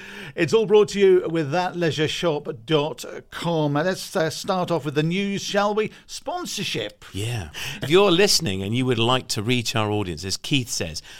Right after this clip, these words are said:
Speaker 2: our audience is growing at a fantastic rate. If you'd like to reach them with your message of your brand, something that's relevant to us on the Motorhome Matt podcast, we love to hear from you.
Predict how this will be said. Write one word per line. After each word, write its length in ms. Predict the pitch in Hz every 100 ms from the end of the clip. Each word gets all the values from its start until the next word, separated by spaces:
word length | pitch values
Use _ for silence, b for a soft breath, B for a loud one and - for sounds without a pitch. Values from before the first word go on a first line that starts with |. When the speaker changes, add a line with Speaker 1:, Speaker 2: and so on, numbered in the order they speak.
| B
Speaker 2:
our 140 | 98 113
audience 360 | 127 113 -
is 140 | 104 -
growing 560 | - 107 98 85 85 b b
at 60 | 87
a 40 |
fantastic 640 | - 92 - 110 - 92
rate. 300 | 87 78 80 B B -
If 140 | 113
you'd 200 | 151 180
like 220 | 170 160
to 140 | 139 123
reach 320 | 127 110 -
them 120 | 90
with 120 | 87
your 180 | 98 104
message 380 | 95 90 90 87
of 160 | 82
your 180 | 110 113
brand, 320 | 90 85 82 - B -
something 280 | - 190
that's 120 | 196 123
relevant 500 | 139 160 131 131 -
to 140 | 107
us 340 | 104 95 - B B B
on 200 | - 135
the 60 | 131
Motorhome 520 | 123 117 - 107 101
Matt 220 | 98 90 -
podcast, 460 | 90 - 90 82
we 160 | 113 117
love 300 | 117 123 113
to 140 | -
hear 180 | 110 95
from 220 | - 87
you. 100 | 78